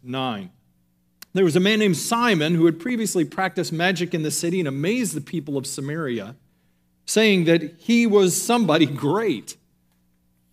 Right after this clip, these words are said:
That's an interesting comment itself, right? Like, that, maybe there's a warning sign. Don't go around telling other people you're great. Everyone paid attention to him, saying, "He is,"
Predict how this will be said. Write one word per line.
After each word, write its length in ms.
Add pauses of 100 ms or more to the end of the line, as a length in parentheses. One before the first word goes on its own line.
(220)
That's 180
an 200
interesting 500
comment 340
itself, 520
right? 340
Like, 320 (140)
that, 180
maybe 240
there's 220
a 60
warning 460
sign. 360
Don't 160
go 200
around 280
telling 320
other 180
people 320
you're 160
great. 460 (1200)
Everyone 420
paid 200
attention 520
to 160
him, 140
saying, 280
"He 360
is," 500